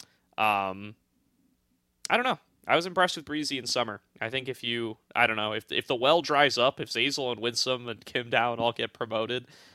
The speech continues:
or, like, if Zeyzal and Winsome get promoted and Kim Down doesn't get promoted by Team Liquid, 'cause I don't think any other org is particularly interested,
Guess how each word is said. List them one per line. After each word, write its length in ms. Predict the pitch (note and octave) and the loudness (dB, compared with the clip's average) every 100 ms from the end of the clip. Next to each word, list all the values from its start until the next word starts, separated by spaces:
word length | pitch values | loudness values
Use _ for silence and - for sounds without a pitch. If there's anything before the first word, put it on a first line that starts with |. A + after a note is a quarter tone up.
| _ - | _ 4
or, 140 | B2 | 4
like, 220 | A2+ G2 | 4 0
if 120 | - - _ | -6 -14 _
Zeyzal 380 | A#2+ B2+ C3 A#2+ | 0 2 2 0
and 80 | A2+ | -2
Winsome 260 | A2+ A#2 A#2 | -4 -4 -4
get 160 | A#2+ | -4
promoted 480 | C3 A2+ A#2 A#2+ B2 | -2 2 2 0 -4
and 280 | B2 G#2+ G2+ | -8 -10 -10
Kim 220 | - G#2+ | -8 0
Down 220 | A2+ G#2+ | 0 0
doesn't 260 | A2 A2 A2 | -2 -4 -6
get 120 | A2+ | -6
promoted 320 | A#2 A#2 A2+ | -4 -2 -2
by 120 | A2 | -2
Team 240 | G#2+ A#2+ A2 | -4 -6 -8
Liquid, 340 | A2+ B2 B2 | -6 -4 -6
'cause 140 | - G#2+ | -8 -4
I 80 | |
don't 140 | A2 A2+ | -4 -2
think 140 | A2 | -4
any 120 | G#2+ A2 | -2 -4
other 160 | G#2+ | -4
org 220 | F2+ A#2 | -4 -4
is 100 | A2+ | -6
particularly 520 | - - A2 A2 A2 A2+ | -10 -12 -12 -10 -6 -6
interested, 560 | A2 B2+ B2 C#3+ C3 | -2 -4 -2 -6 -10